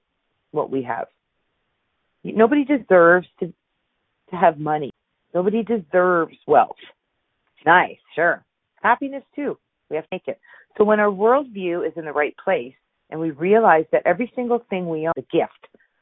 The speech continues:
from a higher power, it becomes a lot easier to maintain an air of humble gratefulness, right? Secondly, realize that this is a training ground. You are learn. Whatever you're going through,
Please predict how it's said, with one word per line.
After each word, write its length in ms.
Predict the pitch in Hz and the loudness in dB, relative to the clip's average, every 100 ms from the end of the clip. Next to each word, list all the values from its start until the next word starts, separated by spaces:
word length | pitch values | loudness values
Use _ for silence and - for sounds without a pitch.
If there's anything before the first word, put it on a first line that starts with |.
| _ | _
from 160 | 156 147 | -4 -2
a 40 | |
higher 360 | 135 151 180 208 | 0 2 4 2
power, 560 | - 190 175 110 143 - _ _ _ 185 | 2 4 4 2 -4 -8 _ _ _ -6
it 100 | - | -6
becomes 380 | 185 190 165 | -6 -8 -6
a 60 | 156 | -4
lot 340 | 147 151 185 | 0 2 2
easier 380 | 185 160 151 151 | -2 -8 -8 -10
to 180 | 147 - | -10 -12
maintain 640 | 139 143 - 143 123 120 123 _ _ _ _ _ - | -14 -14 -12 -10 -8 -10 -12 _ _ _ _ _ -8
an 140 | 147 | -4
air 180 | 135 135 | 0 0
of 100 | 131 | 0
humble 260 | - 120 120 - - - _ _ _ | -4 -8 -8 -12 -18 -20 _ _ _
gratefulness, 560 | - - - - - - - _ _ _ - | -8 -8 -10 -16 -16 -18 -20 _ _ _ -12
right? 220 | 135 - _ - - _ _ _ - | -8 -10 _ -20 -20 _ _ _ 0
Secondly, 460 | 262 - 262 175 | 0 0 -2 -2
realize 720 | 156 180 262 330 320 208 202 202 | -2 0 2 4 4 4 4 0
that 160 | 202 - | -4 -4
this 140 | 175 - | -8 -10
is 80 | 165 - | -14 -14
a 80 | - | -12
training 400 | - 202 202 202 | -8 -4 -4 -4
ground. 400 | 185 147 120 101 - _ _ _ | -4 -4 -4 -8 -12 _ _ _
You 240 | 170 269 | 0 4
are 160 | 330 320 | 4 4
learn. 180 | 160 120 _ _ - | -2 -6 _ _ -12
Whatever 300 | - 175 185 | -2 2 2
you're 160 | 262 311 | 0 -4
going 400 | - 233 226 214 _ | 0 0 0 -8 _
through, 320 | 208 196 196 | -4 -4 -4